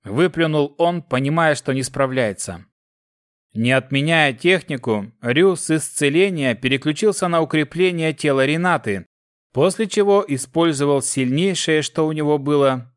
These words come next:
татуировку Храма Вечного Пути. "Вечное дыхание жизни!" Активировал он целительную способность метки, что обладала пиком императорского ранга. Девушка резко закричала от боли и выгнулась дугой.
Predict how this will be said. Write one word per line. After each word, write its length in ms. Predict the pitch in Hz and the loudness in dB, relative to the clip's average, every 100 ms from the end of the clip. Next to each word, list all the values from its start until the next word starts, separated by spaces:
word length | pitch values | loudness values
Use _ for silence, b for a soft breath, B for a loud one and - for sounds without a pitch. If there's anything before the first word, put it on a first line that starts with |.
| _ | _
татуировку 680 | 127 117 156 196 220 - 190 | -4 0 0 2 0 0 -2
Храма 440 | - 147 156 156 | 0 -2 0 0
Вечного 440 | 135 131 - 117 113 | -2 -2 -2 -2 -2
Пути. 500 | 131 120 117 92 - _ _ _ _ _ _ _ - | -4 -4 -4 -6 -10 _ _ _ _ _ _ _ -6
"Вечное 680 | 101 113 123 - 123 120 | -2 0 0 -2 -2 0
дыхание 540 | 110 120 - 127 123 131 | 0 -2 -2 0 0 0
жизни!" 580 | 117 151 101 107 92 - _ _ _ | 0 -2 -2 -6 -8 -14 _ _ _
Активировал 800 | 127 139 143 143 160 147 139 143 165 | -4 -2 -2 0 2 2 2 0 0
он 200 | 156 135 | -2 0
целительную 580 | 143 151 147 139 135 | 0 0 0 -2 -2
способность 720 | 123 135 127 160 139 127 117 | -2 -4 -2 -2 -2 -2 -4
метки, 540 | 147 190 190 - 110 95 | -2 -2 -2 -2 -4 -6
что 200 | - 151 | -2 0
обладала 520 | 139 147 156 196 185 | 2 0 2 2 2
пиком 500 | 143 208 208 190 180 156 | 0 -4 -2 -2 -2 -4
императорского 800 | 139 135 139 131 123 - 135 139 | -4 0 0 0 -4 -4 0 2
ранга. 400 | 139 101 92 85 _ _ _ _ _ _ - | 0 -2 -8 -12 _ _ _ _ _ _ -4
Девушка 440 | 127 156 143 151 | 2 2 2 0
резко 260 | 151 147 147 | 0 0 -2
закричала 600 | 147 143 143 170 160 143 | -2 -2 -2 2 2 2
от 100 | 131 | 0
боли 280 | 147 175 170 | 0 2 2
и 200 | 165 165 | 0 -2
выгнулась 560 | 139 156 139 139 131 | 0 -2 0 0 -2
дугой. 460 | 117 143 135 113 | -2 -2 0 -2